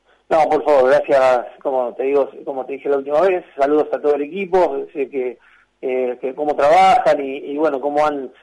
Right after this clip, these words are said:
acompañado la, la, la corta gestión en Libertad, sobre todo en la Sudamericana, así que, eh, un gran abrazo para todos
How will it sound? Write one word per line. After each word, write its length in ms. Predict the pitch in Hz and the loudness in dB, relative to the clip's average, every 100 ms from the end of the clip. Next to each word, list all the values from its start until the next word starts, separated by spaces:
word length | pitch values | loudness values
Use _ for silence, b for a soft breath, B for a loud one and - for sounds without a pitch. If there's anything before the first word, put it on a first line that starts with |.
| b b | b b
acompañado 680 | - 135 143 131 147 170 160 | -4 -2 -2 -2 0 4 4
la, 420 | 139 131 123 123 | 6 4 4 2
la, 260 | - 123 135 | -2 -4 -2
la 220 | 151 131 | -2 0
corta 340 | - 180 170 151 | 2 0 0 -2
gestión 320 | 139 - 165 | -4 -4 -2
en 140 | 156 | -2
Libertad, 480 | 147 147 147 190 156 | 0 0 2 4 4
sobre 140 | - 135 | 0 -6
todo 160 | 156 | -2
en 60 | 147 | -2
la 80 | 135 | -2
Sudamericana, 640 | - 135 135 143 180 156 | -4 -4 -4 -2 0 0
así 160 | - 135 | -4 -8
que, 220 | 135 123 - _ _ - | -4 -4 -6 _ _ -12
eh, 200 | 127 123 | -8 -6
un 100 | 143 | -2
gran 140 | 156 151 | 0 2
abrazo 320 | 151 151 - | 2 2 0
para 220 | 139 135 | 0 2
todos 320 | 180 175 165 | 2 4 4